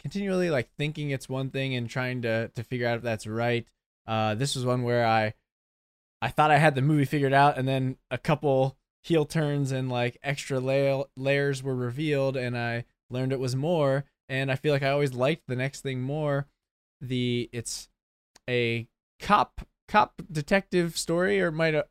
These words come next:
open to be, but it, it's, there's far more, uh, a romance story by the end of it, and just, like, incredible cinematography, similar to what I said about Aftersun. There's a lot of strange shots of people in reflections,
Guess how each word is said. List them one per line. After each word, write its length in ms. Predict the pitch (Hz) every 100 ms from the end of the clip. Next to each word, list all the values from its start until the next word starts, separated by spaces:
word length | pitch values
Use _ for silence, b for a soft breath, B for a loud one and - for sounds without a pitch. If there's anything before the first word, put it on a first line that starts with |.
| -
open 320 | 160 160 151
to 80 | 147
be, 200 | 147 151
but 140 | 147
it, 160 | 143 143
it's, 320 | 135 - -
there's 380 | 143 131 127 -
far 160 | 180 185
more, 240 | 175 170
uh, 200 | 160 151 143
a 80 |
romance 480 | 143 180 170 117 110
story 500 | - 117 107 104 104
by 220 | 110 110
the 180 | 107 107
end 200 | 113 117
of 100 | 107
it, 240 | 113 117 - _ _ _ -
and 540 | 120 117 113 113 107 _ _ _ -
just, 280 | 127 -
like, 360 | 123 107 104 - _ _ -
incredible 680 | 165 175 185 180 170 170 160
cinematography, 1300 | - 160 156 151 131 - 135 139 135 - 127 123 135 _ _ _ _ -
similar 340 | - 175 185 175
to 120 | 170
what 100 | 165
I 100 | 156
said 160 | 165
about 180 | 160 139
Aftersun. 540 | 131 156 - 127 107 104
There's 140 | 113
a 40 |
lot 140 | 123 147
of 140 | 139
strange 580 | - - 139 139 156 160
shots 640 | - - 139 143 143 - - _
of 240 | 120 113 -
people 300 | 147 147 139
in 140 | 127
reflections, 960 | 110 107 151 170 - 170 160 160 151